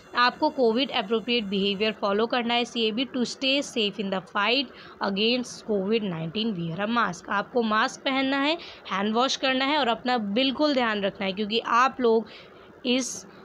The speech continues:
जो, उम, कोविड है इसमें अपना ध्यान रखेंगे तो अपनी family का ध्यान रखते हैं, ठीक है।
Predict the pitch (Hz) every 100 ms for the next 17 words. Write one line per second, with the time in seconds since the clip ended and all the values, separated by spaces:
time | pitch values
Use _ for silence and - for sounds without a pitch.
0 | - 185 220 220 214 240 220 202 220 208
1 | 240 220 220 233 247 - 233 220 - 220
2 | 202 185 220 240 - 254 247 247 226 -
3 | 208 - 202 214 254 262 233 233 233 233
4 | - 254 262 - 226